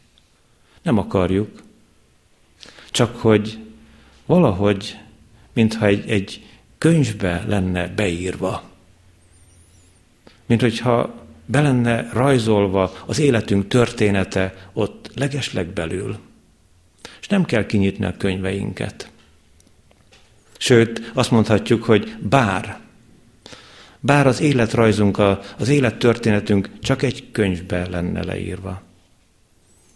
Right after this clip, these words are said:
Vagy azt mondanánk, hogy bár lenne valamilyen nevezetes szobrász, aki belevésné hatalmas kőtömbökbe az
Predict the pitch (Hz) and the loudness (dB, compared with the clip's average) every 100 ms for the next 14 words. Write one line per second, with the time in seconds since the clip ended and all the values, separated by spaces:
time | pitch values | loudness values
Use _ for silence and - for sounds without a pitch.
0 | _ _ _ - 123 135 - 123 120 120 | _ _ _ -2 2 4 4 4 4 4
1 | 117 - 117 107 - - - - - 117 | 2 2 2 2 -4 -10 -10 -10 -6 -2
2 | 110 127 120 107 110 110 107 104 107 104 | 2 4 4 4 6 6 6 6 4 2
3 | - - 131 131 110 113 101 - - 131 | -4 0 2 4 4 2 0 -2 4 4
4 | 98 104 104 107 - 107 98 - - - | 4 2 2 0 0 0 0 -4 -16 -16
5 | - - _ - 156 127 104 117 104 - | -16 -20 _ -2 2 2 4 2 2 0
6 | 95 95 95 123 113 98 95 - - 131 | 2 0 0 -2 0 0 0 -2 2 4
7 | 110 - 117 107 95 95 101 101 117 113 | 4 4 2 4 2 0 0 0 0 -4
8 | - - - _ _ _ 113 104 101 107 | -12 -16 -18 _ _ _ -2 0 -2 -4
9 | - | -14